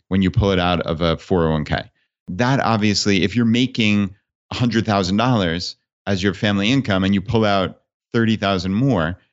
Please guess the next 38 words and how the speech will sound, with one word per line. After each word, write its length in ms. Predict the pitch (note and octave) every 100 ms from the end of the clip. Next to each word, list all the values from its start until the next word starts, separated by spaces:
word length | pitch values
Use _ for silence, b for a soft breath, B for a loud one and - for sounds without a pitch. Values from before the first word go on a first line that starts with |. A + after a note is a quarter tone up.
| _ G2+
then 420 | A2+ A#2 A#2 G#2+
your 160 | G#2 G#2
income 360 | C#3 C#3 A#2+
goes 180 | G#2 G2
up 160 | G2+ -
to 120 | F#2+
a 20 |
hundred 300 | E2+ A#2 A2
and 120 | G2+ -
thirty 320 | G#2+ G2 F#2
K, 460 | A2 G#2 E2+ E2 - _ _ _
and 400 | G#2+ G#2+ G#2 G2 - _ _
all 260 | G#2+ B2+ C3+
of 140 | A#2+
that 260 | A2+ A2+ -
thirty 240 | A#2 A#2
thousand 400 | G#2+ A2 A2 G2+
you 80 | F#2+
just 240 | F2+ G2 -
took 160 | G2+
out 380 | C3+ A2+ F2 - _ -
gets 240 | G#2 -
taxed 600 | - - C3 F2+ - - _ _ -
at 100 | F#2+
the 120 | G#2
top 480 | - - G#2 A#2 - - _ -
marginal 420 | G2 F#2+ G2+ F#2
bracket 540 | E2+ G2 F#2 - - _ _ -
that 180 | F#2+
you're 140 | G2 G2
in 160 | F#2+
there. 260 | D#2+ G1+ -
So 420 | - - G#2 G2+ F#2+ B B -
you're 180 | A2+ A#2
paying 420 | B2 A#2 A2 D#2+
a 60 |
fairly 460 | - - C#3 C#3 A2
significant 840 | - G2 G2 A#2+ C3 D2 D#2+ A#1+